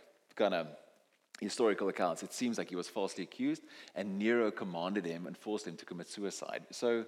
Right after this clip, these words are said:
uh, there's lots, like, written about Seneca's suicide, actually, because he had to, like, cut himself so he'd bleed to death,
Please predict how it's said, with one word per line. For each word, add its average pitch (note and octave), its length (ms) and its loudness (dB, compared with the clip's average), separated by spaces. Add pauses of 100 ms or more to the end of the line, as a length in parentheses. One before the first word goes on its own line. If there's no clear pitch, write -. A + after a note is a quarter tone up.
(960)
uh, G2 180 2 (120)
there's A#2+ 200 4
lots, C3+ 400 0
like, A#2+ 240 -2
written A#2 280 2
about G2+ 240 0
Seneca's G#2+ 580 -2
suicide, - 920 -6
actually, - 300 -14
because F2+ 340 -8 (300)
he G2+ 120 -2
had G2+ 220 2
to, F#2 540 -2
like, E2+ 260 -2
cut - 220 -6
himself F#2+ 420 -2
so F2 160 -6
he'd D#2+ 300 -10
bleed F#2 320 -2
to - 100 -12
death, C2 360 -6